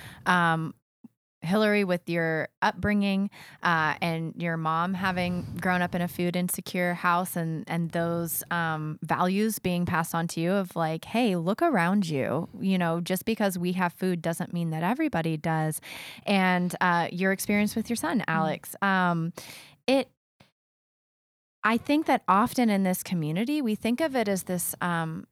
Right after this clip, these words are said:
Speaker 1: unpenetrable, uh, bubble of prosperity where we can't imagine when we're, uh,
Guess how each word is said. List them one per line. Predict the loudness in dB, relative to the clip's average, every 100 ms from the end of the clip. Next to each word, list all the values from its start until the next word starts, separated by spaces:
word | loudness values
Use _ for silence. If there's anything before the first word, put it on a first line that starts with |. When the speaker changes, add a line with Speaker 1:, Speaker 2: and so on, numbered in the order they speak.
| _ _ _ 0
Speaker 1:
unpenetrable, | 0 0 -4 -4 -4 -4 -4 -2 -2 -4 -10 _ _ _
uh, | -6 -4
bubble | -4 0 0 0 -6 -12 _ _ _ _ 4
of | 8 8 6 4 -2 -10 -14 _ _ _ _ _
prosperity | 0 0 -4 -6 -6 -6 -10 -12 -20 -20 -10
where | 0 4 6 6 6 4 2 0
we | -2 0 0 -2 -6
can't | -2 0 0
imagine | 0 0 0 0 0 0
when | 0 0
we're, | 0 2 2 2 -2 -2
uh, | 0 2 0 -2